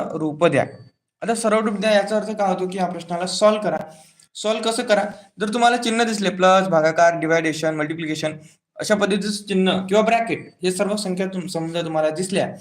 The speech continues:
तर समजून जायचं की त्यामध्ये आपल्याला बॉडमसचा नियम अप्लाय करावा लागतो. बॉडमसमध्ये बीचा अर्थ ब्रॅकेट, ओचा अर्थ ऑफ, डीचा अर्थ डिव्हिजन, एमचा अर्थ मल्टिप्लिकेशन, एचा अर्थ ॲडिशन आणि एसचा अर्थ सबट्रॅक्शन.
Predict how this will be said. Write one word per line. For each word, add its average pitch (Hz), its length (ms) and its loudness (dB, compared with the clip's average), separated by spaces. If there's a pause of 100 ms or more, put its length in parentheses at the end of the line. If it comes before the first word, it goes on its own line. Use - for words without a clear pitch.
(360)
तर 185 60 -8
समजून 185 400 -2
जायचं 156 340 2
की 160 60 -6
त्यामध्ये 151 340 0
आपल्याला 147 320 2 (460)
बॉडमसचा 165 640 4
नियम 151 280 0
अप्लाय 135 260 2
करावा 131 400 4 (400)
लागतो. 208 320 0 (400)
बॉडमसमध्ये 160 460 -2
बीचा 156 340 2
अर्थ 165 180 2
ब्रॅकेट, 156 520 0 (840)
ओचा 190 280 2
अर्थ 165 240 2
ऑफ, 190 340 6 (520)
डीचा 190 400 0
अर्थ 170 260 4
डिव्हिजन, 143 420 0 (440)
एमचा 202 380 2
अर्थ 196 180 2
मल्टिप्लिकेशन, 165 720 -2 (340)
एचा 202 280 2
अर्थ 202 200 4
ॲडिशन 165 420 0
आणि 180 240 0 (440)
एसचा 147 280 0
अर्थ 143 120 0
सबट्रॅक्शन. 127 520 -8